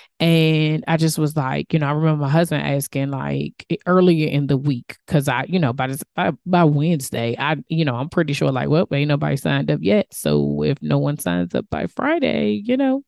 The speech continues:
I'm free. What you wanna do on Sunday?" <laughs> I mean, Saturday, you know what I'm saying?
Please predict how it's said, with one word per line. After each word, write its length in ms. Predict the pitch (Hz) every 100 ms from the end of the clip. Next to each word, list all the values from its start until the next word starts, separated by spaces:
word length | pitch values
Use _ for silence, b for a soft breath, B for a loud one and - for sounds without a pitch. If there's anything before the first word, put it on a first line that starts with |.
| B B B B -
I'm 120 | 202
free. 340 | 269 359 175 165
What 180 | 170
you 80 | 226
wanna 220 | 220 226
do 160 | 247 330
on 100 | 180
Sunday?" 360 | - 143 - -
<laughs> 40 | -
I 60 |
mean, 180 | 196 185
Saturday, 480 | 147 175 151 143 120
you 160 | 117 190
know 100 | 190
what 100 | 185
I'm 60 |
saying? 380 | 185 180 185 202